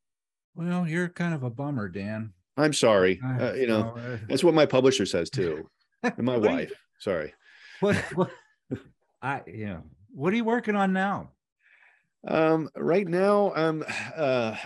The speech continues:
Speaker 2: writing up a, a, a chapter for a, a book that's coming out about,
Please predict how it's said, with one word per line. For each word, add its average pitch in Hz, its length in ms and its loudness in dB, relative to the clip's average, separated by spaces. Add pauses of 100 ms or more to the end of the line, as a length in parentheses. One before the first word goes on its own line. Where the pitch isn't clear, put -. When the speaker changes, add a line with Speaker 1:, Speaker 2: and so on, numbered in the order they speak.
(300)
Speaker 2:
writing 127 800 2
up 135 180 4
a, 123 200 6
a, 110 640 4
a 104 40 -2
chapter 120 460 0
for 110 380 -2
a, 110 320 -6
a - 20 -8
book 117 280 -4
that's 107 180 -6
coming 107 260 -4
out 104 160 -4
about, 98 480 -2